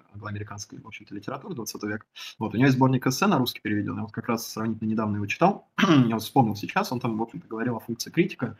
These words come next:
и о том, что критик делает, да, и, э, почему, в общем-то, критик важен, важен,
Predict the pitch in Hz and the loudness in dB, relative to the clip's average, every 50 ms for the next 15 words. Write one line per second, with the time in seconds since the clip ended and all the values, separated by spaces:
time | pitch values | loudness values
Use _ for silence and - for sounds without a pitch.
0 | _ - - - _ - 113 110 110 113 147 151 135 - - 117 117 113 110 104 | _ -20 -20 -20 _ -6 -4 -2 0 2 2 0 0 0 0 2 4 4 4 2
1 | 107 107 101 - 117 110 - - 110 123 113 92 - - _ _ _ _ _ _ | 0 -2 -2 -2 -2 -2 -2 -2 0 0 0 0 -2 -8 _ _ _ _ _ _
2 | _ - - 107 104 101 98 101 98 98 92 95 95 95 95 101 101 101 104 104 | _ -6 -4 -2 0 0 -2 -2 -2 -2 -2 -2 -2 -2 -2 -4 -4 -4 -4 -6
3 | - - - 117 113 107 107 - - - - - 113 107 - - - 120 110 107 | -6 -6 -4 -2 -2 -2 -4 -6 -10 -10 -8 -6 -6 -6 -4 0 2 2 2 2
4 | - - _ _ _ _ _ _ _ _ _ _ _ _ _ - 135 135 127 127 | -2 -10 _ _ _ _ _ _ _ _ _ _ _ _ _ 6 8 8 8 8
5 | 110 - - | 4 -2 -6